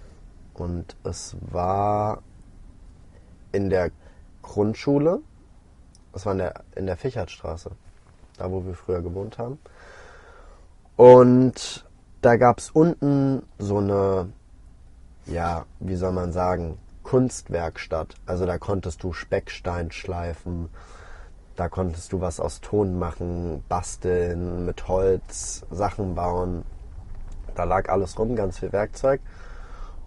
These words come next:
Und das war wirklich cool, weil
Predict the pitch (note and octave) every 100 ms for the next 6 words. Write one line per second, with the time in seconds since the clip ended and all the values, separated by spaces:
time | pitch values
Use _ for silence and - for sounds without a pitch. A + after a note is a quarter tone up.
0 | - - B2 F3+ - E3 - - - -
1 | - A#2 E3 - C#3 - - D#3 F3+ G#3
2 | D#3+ B2+ C3 C#3+ F#3